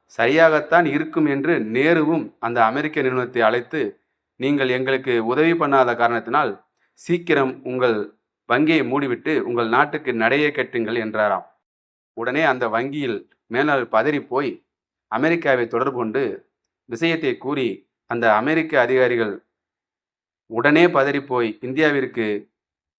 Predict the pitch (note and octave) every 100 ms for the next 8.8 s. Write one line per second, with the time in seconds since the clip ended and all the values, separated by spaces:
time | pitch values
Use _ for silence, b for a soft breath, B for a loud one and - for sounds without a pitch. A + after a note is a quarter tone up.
0 | _ - E3+ E3+ D3+ C3 B2+ B2 B2 A2+
1 | A#2+ A#2 A2 G#2+ G#2 - _ _ A2+ C#3
2 | - B2 - A2+ C#3+ F3 D#3+ C#3+ B2 A#2+
3 | A#2 G#2+ G#2 A2+ A2+ A2 A2 B2+ D3+ D3
4 | B2+ B2 A2+ G#2 G#2 A#2 B2+ C3 A2+ A2+
5 | G#2+ A2+ G#2+ A2 A2+ G#2+ F#2+ _ _ _
6 | _ _ _ _ - A2 B2 E3 D3 D#3+
7 | B2+ C3 C#3 C3+ A#2+ A#2 A2+ G#2+ A#2+ C3
8 | C#3+ A#2+ A#2 A2+ A2+ A2 A2 G#2+